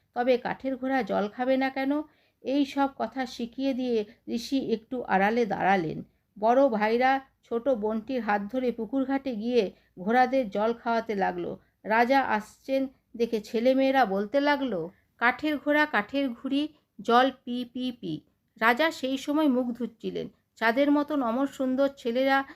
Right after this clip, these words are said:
জলের ধারে কী করছে জানবার জন্য চাকরদের জিজ্ঞাসা করলেন। চাকরেরা জেনে এসে বললেন, "মহারাজ, ওরা সব কাঠের ঘোড়াঘুড়িকে জল খাওয়াচ্ছে।" সেই কথা শুনে রাজা ছেলেদের ডেকে বললেন, "ওরে, কাঠের ঘোড়া কি কখনো জল খায়?"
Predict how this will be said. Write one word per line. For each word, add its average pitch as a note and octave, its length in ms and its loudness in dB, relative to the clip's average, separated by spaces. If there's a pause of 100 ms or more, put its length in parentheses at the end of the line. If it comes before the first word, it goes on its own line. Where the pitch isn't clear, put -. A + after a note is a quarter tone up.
(180)
জলের A#3 340 0
ধারে C4+ 220 -4
কী C4 200 -8
করছে C4+ 360 -4
জানবার A3 480 0
জন্য C4 360 -2 (280)
চাকরদের A3+ 600 -4
জিজ্ঞাসা G#3 440 -4
করলেন। D#3+ 400 -10 (260)
চাকরেরা B3+ 520 2
জেনে G#3+ 300 -4
এসে A3+ 280 -4
বললেন, G#3+ 400 0
"মহারাজ, G3+ 520 0 (280)
ওরা B3 200 2
সব C4+ 200 -4 (100)
কাঠের A#3 360 -4
ঘোড়াঘুড়িকে B3 640 0
জল G3 300 0
খাওয়াচ্ছে।" - 680 -6 (300)
সেই C#4+ 320 0
কথা D4+ 220 -6
শুনে D4 280 0
রাজা A#3 420 2 (280)
ছেলেদের B3 460 0
ডেকে C4 260 -4
বললেন, A3+ 520 0 (260)
"ওরে, C4+ 220 6
কাঠের A#3 420 -4
ঘোড়া D4 240 0
কি C#4+ 180 -6
কখনো C#4+ 320 -2
জল G3+ 280 0
খায়?" C#4+ 340 2